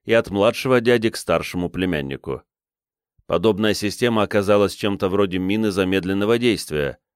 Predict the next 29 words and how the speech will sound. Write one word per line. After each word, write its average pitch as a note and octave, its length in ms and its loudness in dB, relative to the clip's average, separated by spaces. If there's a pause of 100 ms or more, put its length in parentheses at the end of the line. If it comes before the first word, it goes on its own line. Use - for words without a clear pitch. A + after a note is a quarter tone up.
(120)
заложенной A2+ 600 2
под F#2 180 0
основы F2 440 0
власти. E2 540 -2 (760)
Старшие F#2+ 480 0
сыновья F2 420 0
правителей G2+ 760 -2 (280)
часто A#2 420 0
были A2 260 0
недовольны F#2+ 640 2
тем, A#2 340 -4 (380)
что G2+ 260 0
власть G#2+ 400 0
уплывает G#2 600 2
из E2+ 140 -4
их F2+ 160 -2
рук F#2+ 300 -4 (180)
к F2 140 -12
дядьям F2+ 640 -2 (340)
или A2 200 2
двоюродным F#2 640 2
братьям, F2+ 560 -2 (640)
но, B2+ 240 0
с B2+ 60 -4
другой C#3 320 2
стороны, B2+ 400 0
каждый G2+ 420 0
взрослый F2 420 -2
мужчина A2 580 -4